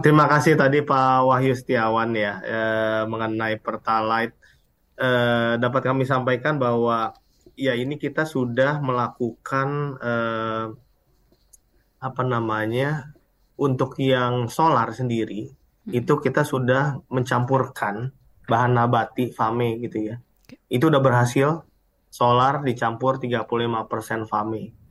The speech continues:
Speaker 1: Supaya kita tidak ada ketergantungan terhadap B B M yang dari fosil. Mengurangi impor untuk gasolin juga seperti itu gitu ya.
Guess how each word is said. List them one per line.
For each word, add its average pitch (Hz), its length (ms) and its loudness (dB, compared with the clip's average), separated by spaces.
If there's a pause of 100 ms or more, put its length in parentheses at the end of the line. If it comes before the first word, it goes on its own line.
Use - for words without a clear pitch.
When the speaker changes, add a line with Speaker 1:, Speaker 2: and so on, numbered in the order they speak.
(340)
Speaker 1:
Supaya 143 400 2
kita 151 240 2
tidak 131 320 4
ada 139 160 2
ketergantungan 127 640 0
terhadap 120 720 -2 (160)
B 120 120 0
B 120 160 0
M 139 120 -2
yang 123 120 -2
dari 113 160 -4
fosil. 104 520 -6 (520)
Mengurangi 120 560 4
impor 139 480 4 (240)
untuk 117 240 -6
gasolin 127 480 2
juga 123 240 2
seperti 107 480 -8
itu 104 240 -10
gitu 104 160 -10
ya. 107 240 -4